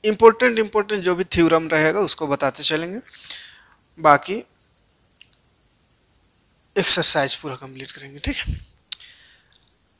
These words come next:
समय ज़्यादा नहीं, इसलिए ज़्यादा उधर इधर फालतू, फालतू question को नहीं बताएंगे। सिक्स पॉइंट टू में question कह रहा है,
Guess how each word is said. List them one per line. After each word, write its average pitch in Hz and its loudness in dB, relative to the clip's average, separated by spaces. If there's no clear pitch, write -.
समय 202 4
ज़्यादा 156 4
नहीं, 170 -2
इसलिए 139 -2
ज़्यादा 147 4
उधर 143 0
इधर 139 -8
फालतू, 135 -10
फालतू 139 -10
question - -10
को 139 -14
नहीं 131 -12
बताएंगे। 139 -12
सिक्स - 4
पॉइंट 247 0
टू 262 -2
में 254 0
question 226 -6
कह 156 0
रहा 139 2
है, 208 -2